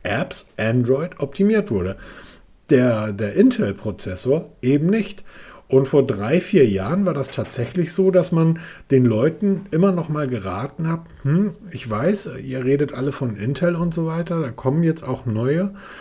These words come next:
aber setzt mal lieber auf den Snapdragon für, für alles, was du dir aus dem Play Store runterlädst.“ Ähm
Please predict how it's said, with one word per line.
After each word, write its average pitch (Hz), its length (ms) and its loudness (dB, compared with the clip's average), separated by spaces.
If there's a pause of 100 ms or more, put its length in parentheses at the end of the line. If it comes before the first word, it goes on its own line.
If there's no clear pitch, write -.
(200)
aber 123 180 2
setzt 135 340 0
mal 147 160 2
lieber 139 220 2
auf 120 100 -4
den 110 140 -4
Snapdragon 175 640 2
für, 156 320 0
für - 140 -2
alles, 202 280 0
was 170 140 0
du 151 140 2
dir 139 180 2
aus 127 80 -2
dem 131 140 -2
Play 170 200 0
Store 110 260 -2
runterlädst.“ 85 640 -10 (480)
Ähm 117 320 0